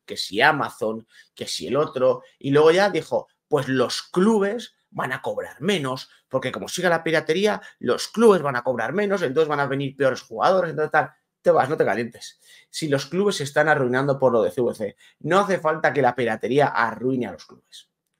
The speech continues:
No hace falta. Lo que hace falta es que si tú quieres cobrar un dineral a la gente por ver el fútbol en España, lo mínimo que tengas que hacer es ofrecerle a la gente las repeticiones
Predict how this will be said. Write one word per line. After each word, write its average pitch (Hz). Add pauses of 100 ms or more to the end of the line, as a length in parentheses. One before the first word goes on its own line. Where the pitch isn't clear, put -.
No 139
hace 127
falta. - (300)
Lo -
que 175
hace 202
falta 208
es - (200)
que -
si 123
tú 185
quieres 226
cobrar 196
un 185
dineral 170
a 143
la 131
gente 143
por 113
ver 139
el 143
fútbol 151
en 139
España, 135 (320)
lo 143
mínimo 214
que 196
tengas 180
que 165
hacer 170
es 170
ofrecerle 156
a 147
la 147
gente 151
las 127
repeticiones 143